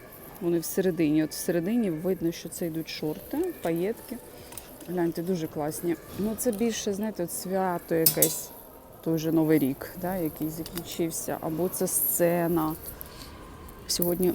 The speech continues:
м, до речі, дивилася, а, концерт Мадонни за дві тисячі двадцять четвертий рік.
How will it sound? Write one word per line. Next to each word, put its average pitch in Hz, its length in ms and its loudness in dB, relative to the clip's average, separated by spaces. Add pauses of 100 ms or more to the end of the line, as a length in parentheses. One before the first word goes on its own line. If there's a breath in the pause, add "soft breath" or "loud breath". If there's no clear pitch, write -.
м, 180 180 4
до 170 100 6
речі, 170 280 4
дивилася, 165 680 4 (1040)
а, 165 320 0
концерт 170 600 2
Мадонни 240 1000 8
за 185 240 4
дві 180 140 2
тисячі 180 340 2
двадцять 175 380 4
четвертий 185 520 2 (840 loud breath)
рік. 214 460 4